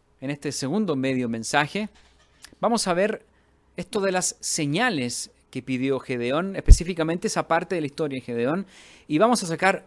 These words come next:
unas lecciones interesantes para nuestros días. El título del mensaje es, "Dios, dame una señal". Dios, dame una señal. El libro de Jueces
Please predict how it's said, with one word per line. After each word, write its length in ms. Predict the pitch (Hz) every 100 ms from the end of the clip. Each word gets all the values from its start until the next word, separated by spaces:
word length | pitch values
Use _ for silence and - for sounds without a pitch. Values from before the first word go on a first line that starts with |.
| _
unas 340 | 196 214 190 156
lecciones 580 | 139 - - 233 214
interesantes 840 | 190 170 175 147 - 233 214 226 -
para 200 | - 160
nuestros 360 | 156 143 151 113
días. 420 | 113 92 - - _ -
El 140 | 117
título 320 | - 170 190
del 100 | 165
mensaje 580 | 135 127 208 214 190 175
es, 240 | 208 - - _ _ _ _ _ _ _
"Dios, 580 | 123 120 196 214 - -
dame 480 | 143 127 196 202 202
una 260 | 190 180 160
señal". 600 | - 151 147 120 90 87 _ _ _ _ _ _ _ _ _
Dios, 560 | 123 151 135 - - - _ _ -
dame 320 | 113 117 143
una 160 | 156
señal. 360 | 147 180 220 117 _ _ _ _ _ _ _ _ _ _ _ _ _ - - - - - - - - _ _ - - - - _
El 100 | 196
libro 260 | 240 277 262
de 180 | 202 143
Jueces 760 | - 190 - - 180 - -